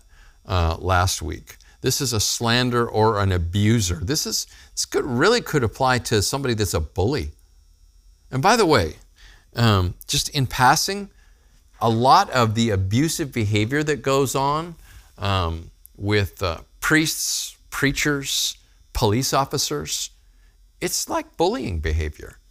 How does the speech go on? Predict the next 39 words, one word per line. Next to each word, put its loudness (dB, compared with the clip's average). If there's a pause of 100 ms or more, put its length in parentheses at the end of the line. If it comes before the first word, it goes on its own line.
(760)
If -2
you 0
look 2
at 2
some -2
of -4
the -2
situations, -2
the -2
higher 2
profile -2
situations -4 (300)
with -2
police -4
officers, -6 (540)
it 0
may 2
or 4
may 4
not 2
be 2
racist, 0
but 2
it's -4
definitely 0
bullying. 0 (840)
This 0
is -4
like 0
somebody 0
that 2
was 0
a 6
bully 4
when 0
they 2
were -2
in -4
school, 0